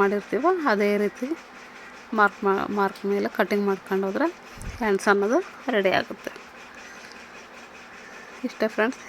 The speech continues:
ಇವಾಗ ನಾವು ಕಚ್ ಮಾಡ್ಕೋಬೇಕು. ಅಲ್ಲಿ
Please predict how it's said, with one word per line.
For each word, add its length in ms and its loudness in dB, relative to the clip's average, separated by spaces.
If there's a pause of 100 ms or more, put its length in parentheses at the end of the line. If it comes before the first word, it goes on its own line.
(120)
ಇವಾಗ 220 2 (880)
ನಾವು 180 4 (1200)
ಕಚ್ 200 2 (100)
ಮಾಡ್ಕೋಬೇಕು. 580 4 (260)
ಅಲ್ಲಿ 220 6